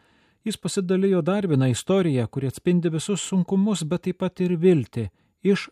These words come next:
Slavutičiaus miestelio, apie kurį jau kartą buvo kalbėjęs. Netoli Černobylio zonos esančiame miestelyje tarnaujantis graikų katalikų kunigas Jurijus Logaza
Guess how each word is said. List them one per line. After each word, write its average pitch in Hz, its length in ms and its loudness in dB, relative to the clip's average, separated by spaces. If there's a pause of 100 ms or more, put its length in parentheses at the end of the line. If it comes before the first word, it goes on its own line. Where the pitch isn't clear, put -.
Slavutičiaus 131 800 -4
miestelio, 151 680 -2
apie 139 220 -6
kurį 127 340 0 (460)
jau 147 240 2
kartą 151 460 -4
buvo 147 300 0
kalbėjęs. 104 720 -4 (840)
Netoli 143 380 4
Černobylio 135 680 0
zonos 139 480 0
esančiame 131 560 0
miestelyje 139 580 0
tarnaujantis 135 760 2
graikų 135 400 0
katalikų 131 540 -2 (520)
kunigas 156 480 0
Jurijus 143 460 0
Logaza 143 640 0